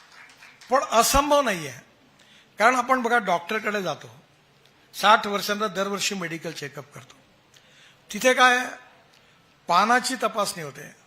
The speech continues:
पाण्याची तपासणी होते आणि मातीची तपासणी होते दरवर्षी. ऑर्गॅनिक कार्बन कमी आहे. आपल्या इथल्या हेमगिरीमध्ये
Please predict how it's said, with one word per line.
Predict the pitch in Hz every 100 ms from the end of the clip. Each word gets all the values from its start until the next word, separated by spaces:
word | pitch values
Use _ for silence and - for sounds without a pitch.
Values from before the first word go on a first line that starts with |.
| _ _ _ _ _ _ _ _ _
पाण्याची | 180 196 240 240 247
तपासणी | 247 226 220 208
होते | 190 147 - 120 _ _ _ _ _
आणि | - 233
मातीची | 233 214 226 277 285 269
तपासणी | 240 226 214 202
होते | 202 233
दरवर्षी. | 185 165 143 127 - - _ _ _ _ _ _ _
ऑर्गॅनिक | 202 240 277 285 294
कार्बन | 262 262 277 277
कमी | 285 254
आहे. | 185 135 - - _ _ _ _ _ _ _
आपल्या | - 175 233
इथल्या | 233 233
हेमगिरीमध्ये | 208 208 220 226 226 202 175 170 208